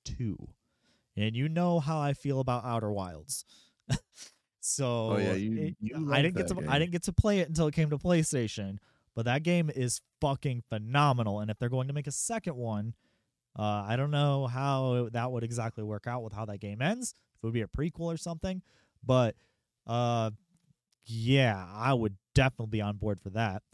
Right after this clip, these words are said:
Speaker 1: Um, Everwild got a reboot, so that will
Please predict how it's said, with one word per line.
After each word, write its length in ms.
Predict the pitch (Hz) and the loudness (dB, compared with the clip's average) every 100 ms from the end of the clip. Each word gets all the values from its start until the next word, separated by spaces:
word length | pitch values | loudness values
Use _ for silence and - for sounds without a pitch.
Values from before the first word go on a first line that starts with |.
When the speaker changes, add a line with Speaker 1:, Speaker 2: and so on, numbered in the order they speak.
| - _ _ 110 | -20 _ _ 0
Speaker 1:
Um, 460 | 110 107 104 110 _ 131 | 4 4 2 0 _ 0
Everwild 760 | 139 156 151 151 151 165 160 - | 4 6 6 6 6 6 2 -2
got 180 | 131 123 | 2 4
a 60 | 117 | 4
reboot, 520 | 127 151 110 110 131 _ | 6 6 6 4 4 _
so 220 | - 113 | 0 2
that 260 | 110 135 135 | 4 2 2
will 180 | 120 | -2